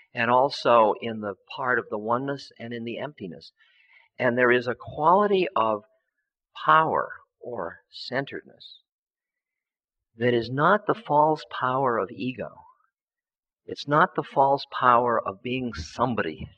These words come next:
It's not the false power of money or, or political, uh, power. It is, uh,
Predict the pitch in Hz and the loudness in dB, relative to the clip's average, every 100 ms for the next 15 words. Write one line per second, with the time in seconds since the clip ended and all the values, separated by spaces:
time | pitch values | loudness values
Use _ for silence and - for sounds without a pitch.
0 | _ - 147 147 - 147 - 120 120 120 | _ -16 -4 -4 -2 -10 2 4 4 0
1 | - - 127 127 117 90 - - _ _ | -10 0 4 4 6 4 2 -10 _ _
2 | _ 104 98 104 113 127 98 67 62 - | _ -10 -8 -2 2 2 0 -4 -10 -12
3 | 95 101 90 95 - _ _ _ _ _ | -6 -4 -2 -4 -6 _ _ _ _ _
4 | _ - 104 - - 117 143 135 101 110 | _ -8 -8 -2 0 4 4 4 2 4
5 | 90 - - 87 - 104 95 64 58 - | 2 -4 -4 -4 -2 2 4 4 0 -6
6 | _ _ _ _ _ _ _ 123 117 110 | _ _ _ _ _ _ _ -8 -6 -6
7 | 110 - - | -8 -10 -8